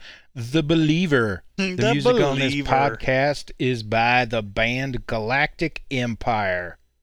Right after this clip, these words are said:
Speaker 1: So, what are we doing next week?
Speaker 2: Well, it's Christmas. So,
Speaker 1: <laughs>
Speaker 2: there's that. <laughs> No! Next week, we're gonna have the last episode of this. I can't wait.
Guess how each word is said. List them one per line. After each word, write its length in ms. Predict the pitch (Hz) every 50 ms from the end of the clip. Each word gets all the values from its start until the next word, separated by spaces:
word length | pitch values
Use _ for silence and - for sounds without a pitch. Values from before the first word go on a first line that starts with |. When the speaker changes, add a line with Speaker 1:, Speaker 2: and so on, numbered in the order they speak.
| _ _ _ -
Speaker 1:
So, 540 | - - - 170 156 143 123 107 92 85 - - - - _ _ _ _ _ _ _ _ _ _ _ _ _
what 200 | - 143 156 160
are 60 | 175 175
we 160 | 170 185 170
doing 340 | 143 147 147 147 151 147 131
next 300 | 120 123 - - - 104
week? 380 | 98 92 87 87 - - - - _ _ _ -
Speaker 2:
Well, 280 | 139 131 170 247 285
it's 100 | - -
Christmas. 680 | - - - 196 233 - - 139 135 147 - - - - - _ _ _ _ _ _ _ _ _ _ _ _ _ _ _ _ - - - 855 880 880 - 240 -
So, 320 | - 143 135 135 135 135 147 - - _ - 190 -
Speaker 1:
<laughs> 320 | - _ _ _ _ _ -
Speaker 2:
there's 200 | 190 175 - - 147 131
that. 400 | - 202 190 - 160 170 170 - - - _ - 170 - - - - 185 - - -
<laughs> 300 | 240 247 226 - 208 - - - 185 -
No! 600 | 185 226 311 349 349 311 240 170 143 135 127 120 - - _
Next 380 | 180 202 277 311 294 - - 302
week, 120 | 311 311 285
we're 80 | 277 285
gonna 160 | 294 302 294
have 100 | 302 294
the 80 | 269
last 320 | 269 285 302 294 254 - -
episode 520 | 294 302 294 285 254 - 247 240 226 214
of 40 | 196
this. 520 | 196 196 180 156 143 131 - - - - - _ - - _ _ _ _ _ -
I 220 | 175 226 285 277
can't 400 | - - 170 156 165 185 - -
wait. 460 | 202 220 254 277 254 196 151 143 -